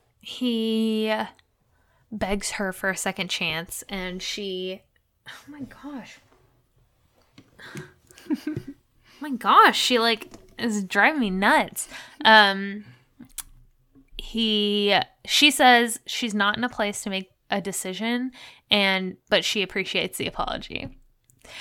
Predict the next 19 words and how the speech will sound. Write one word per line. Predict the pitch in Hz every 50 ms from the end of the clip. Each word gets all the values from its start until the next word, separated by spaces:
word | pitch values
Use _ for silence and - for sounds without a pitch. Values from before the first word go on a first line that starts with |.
| - - - - _ _ _ _ - - -
So | - - 226 185
she | - - 214
leaves. | 180 - - - - - - - - - _ _ - - - - - - - - - - - - - _ -
Um, | 214 220 214 214 214 214 214 208 208 208 202 208 208 214 202 - - _ _ _ _ _ _ _ _ -
then | 208 220 220 247 285 330 349 370 392 349 - -
Clayton | - 262 247 226 247 277
decides | 294 277 - 247 220 220 214 -
that | - 196
he | 214
needs | 208 208 202 185
to | 214
break | 180 - 180 175 180 -
up | 196 190 -
with | 202 -
Gabby | - 175 165 170 175 170
and | 170 170 165
Rachel | 160 156 160 - - 180 175
regardless. | 175 175 180 170 - 147 139 143 - - - - 233 - - -
<laughs> | 302